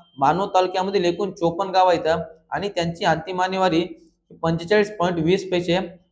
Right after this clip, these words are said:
एवढी काढण्यात आली आहे. त्याच्यानंतर पाथरी तालुका, पाथरी तालुक्यामधील एकूण छप्पन गावं आहेत आणि त्यांची अंतिम आणीबारी ही चौतीस पॉइंट एवढी काढण्यात आलेली आहे. त्याच्यानंतर सोनपेठ तालुका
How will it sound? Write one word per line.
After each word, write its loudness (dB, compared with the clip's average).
एवढी 4
काढण्यात 0
आली 4
आहे. 4
त्याच्यानंतर -2
पाथरी 4
तालुका, 4
पाथरी 4
तालुक्यामधील 2
एकूण 0
छप्पन -2
गावं 6
आहेत 2
आणि 0
त्यांची -2
अंतिम 0
आणीबारी 2
ही 2
चौतीस 0
पॉइंट -2
एवढी 2
काढण्यात 2
आलेली 4
आहे. 2
त्याच्यानंतर -2
सोनपेठ 0
तालुका 4